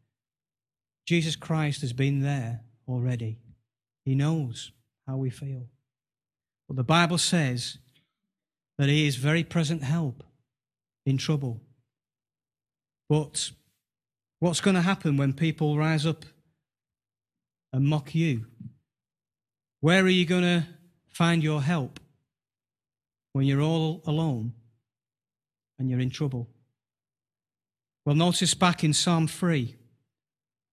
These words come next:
how God was very present help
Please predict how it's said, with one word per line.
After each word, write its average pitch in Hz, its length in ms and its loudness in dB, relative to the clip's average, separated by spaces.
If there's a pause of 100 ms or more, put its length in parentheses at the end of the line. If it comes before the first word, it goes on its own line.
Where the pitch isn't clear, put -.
(260)
how 156 120 4
God 165 300 4
was 151 200 0
very 170 260 2
present 147 640 -2 (320)
help 151 380 0